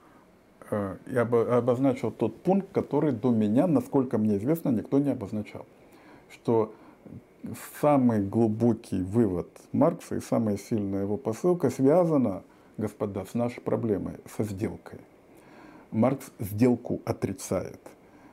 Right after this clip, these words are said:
Он отрицает цену. И, э, э, выбрасывая вот это,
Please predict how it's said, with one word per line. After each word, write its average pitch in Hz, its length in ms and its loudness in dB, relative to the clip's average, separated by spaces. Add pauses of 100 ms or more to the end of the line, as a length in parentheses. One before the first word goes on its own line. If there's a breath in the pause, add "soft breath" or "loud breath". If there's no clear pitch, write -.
(140)
Он 131 260 2
отрицает 113 720 0 (280)
цену. 98 420 0 (2000 loud breath)
И, 131 420 4 (120)
э, 110 280 -2 (1800)
э, 110 300 0 (480)
выбрасывая 123 800 4
вот 117 260 0
это, 90 400 -2